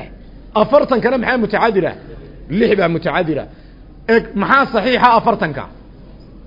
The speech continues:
So-, afartanka maxaa saxiixa?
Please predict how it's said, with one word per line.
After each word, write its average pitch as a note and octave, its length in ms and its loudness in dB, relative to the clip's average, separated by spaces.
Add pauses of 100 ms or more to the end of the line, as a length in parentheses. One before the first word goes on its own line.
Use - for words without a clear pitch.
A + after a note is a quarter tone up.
(1120)
So-, C4+ 280 0
afartanka A#3+ 520 0
maxaa A3+ 220 0
saxiixa? F#3+ 400 0